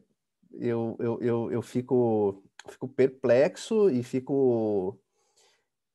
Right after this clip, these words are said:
e fico, na verdade, quase que confirmando uma visão que, da qual eu já tinha, mas eu não tinha, talvez, o conhecimento em pautas éticas como eu acabei adquirindo nesses últimos,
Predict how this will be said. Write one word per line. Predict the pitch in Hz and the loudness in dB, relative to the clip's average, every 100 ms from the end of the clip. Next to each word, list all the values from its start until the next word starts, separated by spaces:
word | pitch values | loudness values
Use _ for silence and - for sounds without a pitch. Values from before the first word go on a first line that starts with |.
| _ - | _ -16
e | |
fico, | 120 127 135 | -8 -6 -2
na | 139 | 0
verdade, | 151 123 123 131 165 175 170 139 - _ _ _ _ _ _ _ | 0 2 4 4 2 -2 -4 -4 -10 _ _ _ _ _ _ _
quase | 143 156 | 0 0
que | 185 | -2
confirmando | 190 180 185 214 185 127 165 170 | -4 -2 0 0 2 2 0 0
uma | 113 113 | 0 -2
visão | 117 107 113 101 107 - _ | -2 -4 -4 -4 -6 -14 _
que, | _ 113 107 107 104 101 107 | _ -6 -6 -6 -6 -8 -10
da | 127 117 | -6 -6
qual | - 110 113 | -2 0 0
eu | 110 | 0
já | 110 113 | 0 -2
tinha, | 117 - 135 131 156 170 | -2 -8 -4 -4 -2 -4
mas | 131 113 | -4 -2
eu | 120 | -2
não | 117 | -4
tinha, | 117 131 | -4 -6
talvez, | 123 117 120 139 | -2 -2 -4 -6
o | |
conhecimento | 135 - 170 175 185 - 156 117 123 160 185 190 131 131 _ _ _ 131 | -8 -6 -4 -4 -6 -6 -4 -2 -2 -2 -4 -6 -8 -8 _ _ _ -6
em | 120 | -6
pautas | 123 120 123 127 113 | 2 4 4 2 -2
éticas | 110 123 127 - 139 | 0 -2 -2 -8 -8
como | - 139 143 147 - _ _ | -4 0 0 -4 -10 _ _
eu | 131 | -2
acabei | 127 135 127 135 | 0 0 2 4
adquirindo | 139 139 156 139 127 135 143 143 - - | 2 -2 -4 -2 0 0 0 -4 -4 -4
nesses | 135 135 135 135 | 0 0 -2 -4
últimos, | 135 131 139 139 - - | -4 -2 -4 -4 -6 -14